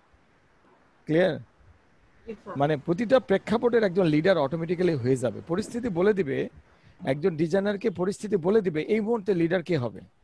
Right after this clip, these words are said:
Speaker 1: এবং এই যে আমি যে, এই যে, আহ, আমার সামনে যে ওয়ার্ডের ফাইলটা আছে, এটাকে blackboard ভাবেন, এটা তো অনবরত চলতে থাকবে পুরো সেমিস্টারে। এমন হতে পারে এটা, আহ, fifty page, sixty পেজে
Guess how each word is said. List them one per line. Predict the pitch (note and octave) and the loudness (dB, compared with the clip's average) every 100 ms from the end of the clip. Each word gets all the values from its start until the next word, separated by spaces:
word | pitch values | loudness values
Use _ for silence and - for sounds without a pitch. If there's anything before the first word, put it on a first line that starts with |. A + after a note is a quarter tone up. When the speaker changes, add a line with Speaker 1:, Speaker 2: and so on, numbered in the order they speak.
| _ _ _ _ _ _ _ _ _ _ _ _ _ _ _ | _ _ _ _ _ _ _ _ _ _ _ _ _ _ _
Speaker 1:
এবং | D#3+ F#3+ G#3 | -2 0 0
এই | |
যে | G3+ G3+ | 2 2
আমি | E3 E3+ G3 | 2 0 0
যে, | G#3 F3+ | 0 0
এই | E3 | 0
যে, | E3 D#3+ - | 0 0 0
আহ, | D3 | -2
আমার | C3+ C#3 D3+ | -4 -4 -6
সামনে | D#3+ D#3+ | -6 -4
যে | D#3+ | -2
ওয়ার্ডের | D3 D3 D#3 | -2 -2 -2
ফাইলটা | - C3+ C#3+ | 0 0 0
আছে, | B2+ - | -2 -2
এটাকে | B2+ C#3 D3 | -4 -2 -2
blackboard | C3 C3+ C#3+ D#3+ D#3 | 0 2 2 0 -4
ভাবেন, | A#2+ G#2+ A#2 G#3+ _ _ _ _ - | -4 -6 -10 -14 _ _ _ _ -2
এটা | C#3+ | -2
তো | F3+ G#3 | 0 0
অনবরত | D#3 F3 F#3+ G3 | 0 0 -2 -4
চলতে | F3+ F#3 F3+ | -4 -4 -4
থাকবে | D#3 C3 | -4 -4
পুরো | D3 D3+ | -4 -4
সেমিস্টারে। | - C#3+ C#3 C3+ B2+ - | -4 -6 -6 -4 -4 -4
এমন | D3+ E3 | -6 -4
হতে | E3+ D#3+ | -4 -4
পারে | D3+ C#3+ | -2 -2
এটা, | C3+ C#3+ - _ _ _ - | 0 0 -2 _ _ _ -6
আহ, | C3 C3+ | -2 -2
fifty | B2+ E3 D#3+ | -2 -4 -4
page, | D3+ D#3 | -2 -4
sixty | - D3+ - - | -2 -8 -8 -6
পেজে | D3+ C#3+ | -4 -2